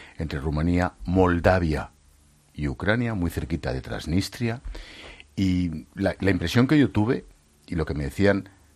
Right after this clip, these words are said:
los que tenían más de cuarenta y cinco años en esos países, que son la inmensa mayoría de la población, es que tienen miedo a la guerra, relativamente, pero lo que tienen miedo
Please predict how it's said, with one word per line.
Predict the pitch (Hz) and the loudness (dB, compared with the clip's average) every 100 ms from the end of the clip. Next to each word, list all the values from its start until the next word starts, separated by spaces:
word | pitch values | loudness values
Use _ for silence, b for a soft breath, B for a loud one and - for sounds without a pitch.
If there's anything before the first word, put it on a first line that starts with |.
| _ | _
los | 76 - | -8 -4
que | 82 | -6
tenían | 71 92 90 | -2 -2 0
más | 87 73 | 0 -2
de | 69 | -4
cuarenta | 65 65 73 67 64 | -4 -2 -2 -4 -8
y | |
cinco | - 101 95 - 71 | -2 -2 -2 -2 -2
años | 76 67 - | -2 -6 -8
en | 69 | -8
esos | 76 80 | -6 -8
países, | - 67 67 90 | -6 -8 -6 -6
que | - | -8
son | - | -10
la | 67 | -10
inmensa | 57 65 - | -8 -10 -10
mayoría | 64 62 | -8 -8
de | |
la | 60 | -8
población, | 53 53 - 76 90 b b b b b _ | -8 -10 -8 -8 -10 b b b b b _
es | - | -8
que | - 113 | -2 -2
tienen | - - 98 95 | -2 -2 0 2
miedo | 101 98 | 2 2
a | |
la | 90 | 2
guerra, | 101 98 - - _ _ | 0 0 -2 -8 _ _
relativamente, | - 60 - 80 87 95 92 104 b b b b - | -14 -12 -8 -6 -4 -6 -6 -10 b b b b -8
pero | 76 | -4
lo | 69 | -4
que | 67 | -4
tienen | 65 76 101 90 | -6 -4 -2 0
miedo | 92 104 - | -2 -2 -6